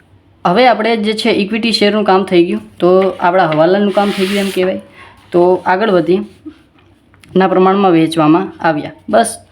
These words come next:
વાત પૂરી થઈ ગઈ. આઠમો હવાલો છેલ્લો હતો. આ સિવાય કોઈ હવાલો આપણો બાકી રહેતો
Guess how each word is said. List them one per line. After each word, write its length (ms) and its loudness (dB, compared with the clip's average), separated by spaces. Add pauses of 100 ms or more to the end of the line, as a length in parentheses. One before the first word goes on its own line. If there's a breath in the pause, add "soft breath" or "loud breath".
(100)
વાત 220 -2
પૂરી 180 -2
થઈ 160 2
ગઈ. 220 -4 (120)
આઠમો 460 0
હવાલો 240 2
છેલ્લો 340 2
હતો. 360 -6
આ 80 2
સિવાય 320 2
કોઈ 200 0
હવાલો 300 2
આપણો 420 -2 (340 loud breath)
બાકી 320 -2
રહેતો 440 -4